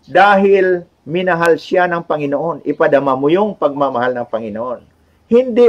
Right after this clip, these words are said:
man niya mahal mo dahil gusto mong maging, ah, ka-church mo siya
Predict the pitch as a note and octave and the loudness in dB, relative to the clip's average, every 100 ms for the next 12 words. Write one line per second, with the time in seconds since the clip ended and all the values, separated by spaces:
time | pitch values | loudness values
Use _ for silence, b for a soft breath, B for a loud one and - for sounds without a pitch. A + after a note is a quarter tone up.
0 | G#3+ A3+ A3 A#3 A#3 G3+ A3 G#3+ F3 D3 | 4 2 2 2 4 4 4 2 2 2
1 | D#3 D#3+ F3 F#3 F3+ C#3+ D3 F#3 - G#3 | 2 2 2 4 2 -2 -4 -4 -2 -4
2 | G3 G3 F#3+ F3+ F3+ F#3+ F#3+ F#3 E3+ _ | 0 0 2 0 0 0 -2 -6 -16 _
3 | _ _ _ _ _ _ _ _ _ _ | _ _ _ _ _ _ _ _ _ _
4 | _ D3+ E3 F#3 F#3+ - C4+ - - G#3 | _ -2 -2 0 -2 2 0 0 -6 -4
5 | G3 D3 G2+ | 0 0 -2